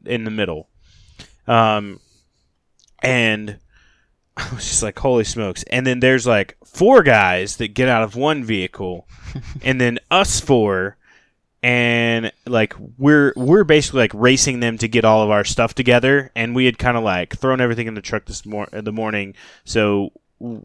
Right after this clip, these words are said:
we were trying to get it all together and get Zoe together and just get out to the spot. So, uh, those guys, like, <laughs> started walking in. We started walking in. We saw what we thought was another guy at another spot, which ended up being a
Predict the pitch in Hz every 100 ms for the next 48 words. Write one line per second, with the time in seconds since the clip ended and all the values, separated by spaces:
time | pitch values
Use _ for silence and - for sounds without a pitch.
0 | - 123 117 110 107 - 110 101 98 98
1 | - - 107 98 98 101 95 92 90 -
2 | 95 95 98 92 98 95 92 87 _ 113
3 | 101 92 90 90 87 87 87 80 - 98
4 | - - _ _ _ _ _ _ _ 117
5 | 120 98 95 101 98 - 92 80 - 120
6 | 117 101 _ - - _ - 117 117 113
7 | 107 - _ 131 127 151 131 139 127 113
8 | 104 - - - - 127 123 120 120 117
9 | 117 113 113 113 117 120 120 117 113 110
10 | - 113 110 110 104 - - - 104 117
11 | 113 110 101 104 104 92 98 92 110 147
12 | 151 135 139 139 127 110 156 147 - 143
13 | 123 113 110 101 98 92